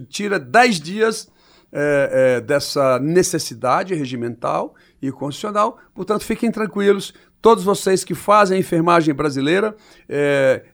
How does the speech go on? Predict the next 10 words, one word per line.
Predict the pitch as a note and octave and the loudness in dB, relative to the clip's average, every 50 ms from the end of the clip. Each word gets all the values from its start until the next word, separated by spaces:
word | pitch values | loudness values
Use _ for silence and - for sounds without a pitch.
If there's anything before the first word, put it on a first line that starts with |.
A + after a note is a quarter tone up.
| _ - - _ _ _ - | _ -20 -20 _ _ _ 0
a | C3+ D#3+ | 0 0
possibilidade, | D#3+ - F#3+ F#3 - - E3 F3 E3 D#3 C3+ D3 D3 E3 F3 F#3+ F#3+ F3+ G#3 A3 A3 _ _ _ _ | 2 2 2 2 2 2 2 2 2 4 4 4 4 4 4 2 0 -2 -8 -12 -14 _ _ _ _
eh, | - A#2+ B2+ | -12 -12 -10
de | B2 B2 D3 E3 F3 E3 | -8 -8 -6 -6 -6 -4
nós | D3+ D#3 E3 D3 | -2 -2 0 0
aprovarmos | F3 D#3 - D#3 D3 C3 C#3 C#3+ C#3+ C#3 B2 A#2+ | 0 0 2 2 2 4 4 2 2 0 -2 -4
isso | C3 B2 - - | -6 -6 -8 -10
até | A#2+ - - D3 | -8 -6 -4 -4
o | E3 | -4
final | - - D#3 C#3+ C3+ C3+ C3+ B2 | -4 -6 -6 -2 0 0 0 -2